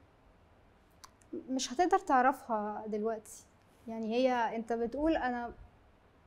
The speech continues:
في حاجات كتيرة قوي أنا ما عشتهاش لوحدي، بس هي ما أنا مش هعرفها. يعني هي، آه، ممكن إن أنا أحس إن أنا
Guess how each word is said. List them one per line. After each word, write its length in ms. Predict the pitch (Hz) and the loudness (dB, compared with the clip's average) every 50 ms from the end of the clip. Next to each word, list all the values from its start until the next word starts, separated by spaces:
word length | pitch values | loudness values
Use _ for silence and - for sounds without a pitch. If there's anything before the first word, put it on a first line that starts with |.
| - - - - - | -20 -20 -20 -20 -6
في 140 | - - 320 | -2 -2 0
حاجات 300 | - - 294 - 320 311 | 2 2 4 4 4 2
كتيرة 440 | - - - - - 302 330 330 302 | 0 -6 -14 -2 2 4 6 6 6
قوي 380 | 277 254 269 294 302 294 233 262 | 6 4 4 4 2 2 2 2
أنا 300 | 285 294 294 285 262 - - - - - - - _ - _ _ _ - | 2 4 4 2 2 0 -4 -12 -20 -20 -20 -20 _ -20 _ _ _ -6
ما 100 | 254 240 | -4 -2
عشتهاش 920 | 240 254 - - - - 254 233 302 311 247 214 - - - - - - - _ _ - | -2 -2 -4 -4 -4 -2 2 4 4 4 4 2 -2 -8 -12 -12 -14 -16 -20 _ _ -6
لوحدي، 360 | 233 226 233 226 - - - - - - _ _ _ _ _ _ _ _ _ _ _ _ _ _ _ _ _ _ _ - | -4 -2 -2 -4 -6 -10 -20 -20 -20 -20 _ _ _ _ _ _ _ _ _ _ _ _ _ _ _ _ _ _ _ -6
بس 340 | 233 220 240 - - - - - | -2 0 0 0 0 -2 0 0
هي 400 | 277 254 285 339 349 359 359 359 349 349 349 330 - - - - - | 2 4 6 6 6 6 6 6 4 4 2 2 0 0 -4 -10 -8
ما 240 | 254 254 254 262 262 | -6 -4 -4 -4 -2
أنا 120 | 262 262 | -2 -2
مش 260 | 262 254 - - - | -2 -4 -4 -2 0
هعرفها. 400 | 269 269 285 320 349 - - - - - _ _ _ _ _ _ _ _ _ _ _ _ _ _ _ _ _ _ _ _ _ _ _ _ _ _ _ _ - - | 2 4 4 4 2 0 -4 -16 -20 -20 _ _ _ _ _ _ _ _ _ _ _ _ _ _ _ _ _ _ _ _ _ _ _ _ _ _ _ _ -10 -8
يعني 240 | 220 226 226 226 240 | -6 -6 -2 0 2
هي، 280 | 277 285 277 254 202 - - - - - - - - - - 269 | 4 4 4 4 2 0 -6 -14 -16 -20 -20 -20 -20 2 8 10
آه، 280 | 285 285 269 254 247 | 10 12 10 10 8
ممكن 760 | 247 247 254 269 277 277 277 285 262 247 240 233 220 214 - - - - - - - - - - - - 269 | 6 4 4 4 4 4 2 2 2 2 2 -2 -4 -6 -8 -10 -10 -12 -14 -16 -16 -16 -16 -18 -4 0 4
إن 80 | 277 | 8
أنا 100 | 311 320 | 8 8
أحس 320 | 311 311 311 - - - 254 | 8 6 2 -2 0 0 0
إن 120 | 247 240 | 0 2
أنا 500 | 240 254 247 240 233 220 214 208 208 | 2 2 2 2 2 2 2 2 0